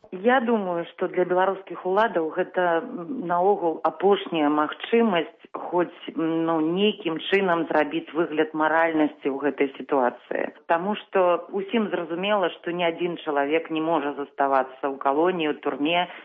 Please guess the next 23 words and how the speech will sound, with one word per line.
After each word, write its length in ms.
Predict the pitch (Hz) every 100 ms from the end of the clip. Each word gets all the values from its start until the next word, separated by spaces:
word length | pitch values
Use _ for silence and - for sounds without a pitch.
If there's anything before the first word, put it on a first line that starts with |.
| -
калі 220 | 151 156 170
яго 320 | 143 156 147
адтуль 340 | 139 151 139
вызваляюць. 720 | 131 143 143 143 160 170 165 - -
Асабліва 880 | 160 170 165 175 185 156 151 143 -
ў 80 | 147
сітуацыі, 600 | 160 170 160 156 156 147 -
калі 240 | 147 147
памірае 480 | 147 156 165 147 139 -
чалавек, 560 | 147 156 160 208 208 165
нейкія 480 | 151 143 - 147
умовы, 680 | 139 156 156 196 233 196 165
якія 580 | 151 135 - 143 139 131 - - - -
высоўвае 580 | 156 - 151 147 143
ўлада 400 | 143 147 143 139
Александру 560 | 131 135 - 139 135 139
Казуліну, 680 | 139 143 156 185 165 156 135 - -
яны 460 | 139 151 151 160 165
проста 680 | 160 165 165 - 151 143 139 - -
цынічныя, 640 | 175 175 208 208 - 156 147
яны 300 | 139 151 147
проста 360 | 160 156 - 151
амаральныя. 840 | 147 147 151 139 123 127 120 -